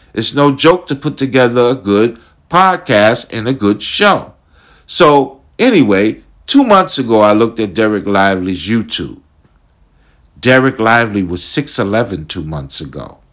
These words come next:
Now, I don't believe Derek Lively will be in the college ranks. He committed to Duke, okay? Phenomenal ball player.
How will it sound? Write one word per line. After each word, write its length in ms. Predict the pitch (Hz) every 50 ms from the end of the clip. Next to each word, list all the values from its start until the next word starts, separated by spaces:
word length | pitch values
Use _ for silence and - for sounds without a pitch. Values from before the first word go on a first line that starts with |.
| _ _ _ _ _ _ _ _ _ _ _ _ _ _ _ _
Now, 240 | _ 107 127 151 214
I 20 | 254
don't 180 | 247 220 151
believe 280 | 131 127 123 123 117 101
Derek 300 | - 120 113 107 107 92
Lively 440 | 110 110 113 117 117 110 104 104 98
will 220 | 87 87 87 80 82 110
be 80 | 117
in 80 | 113 104
the 80 | 95
college 520 | 90 - - 127 113 107 101 98 90 76 82
ranks. 520 | 87 95 110 113 107 101 104 107 - - - _ _ _ _
He 100 | 135 135
committed 540 | 135 - 104 92 101 107 107 117 135 135
to 100 | - 180
Duke, 400 | 160 147 143 123 117 - - - _ _ _ _ _ _ _ _ _
okay? 540 | 95 101 98 - - 120 117 120 135 131 - - - _
Phenomenal 840 | _ - - 107 95 92 98 101 113 117 123 135 139 147 151 151 151
ball 400 | 151 127 156 160 156 151 147 139
player. 560 | 135 - 127 113 104 98 98 104 127 151 -